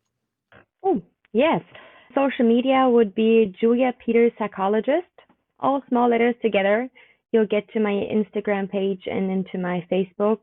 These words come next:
where I just try to s-, share some nuggets and some of my knowledge to just encourage people to be a better version of themselves and to heal. And if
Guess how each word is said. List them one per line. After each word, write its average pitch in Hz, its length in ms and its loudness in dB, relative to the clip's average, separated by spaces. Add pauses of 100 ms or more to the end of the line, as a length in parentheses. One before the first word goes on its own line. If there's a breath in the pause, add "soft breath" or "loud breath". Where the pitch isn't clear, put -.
where 190 160 0
I 196 80 0
just 190 140 -12
try 190 180 -2
to 190 100 -10
s-, 170 60 -8 (840)
share 226 240 2
some 208 280 2
nuggets 208 420 0
and 202 220 0
some 202 120 0
of 196 120 -2
my 190 120 -2
knowledge 185 380 -2 (120)
to 190 100 -4
just 185 180 -6
encourage 190 540 -4
people 190 560 -2 (420)
to 208 80 -4
be 214 160 4
a 202 40 2
better 196 220 0
version 190 280 -2
of 190 120 -8
themselves 226 460 -2
and 196 140 -4
to 185 100 -6
heal. 214 460 -4 (600 soft breath)
And 226 240 2
if 240 100 0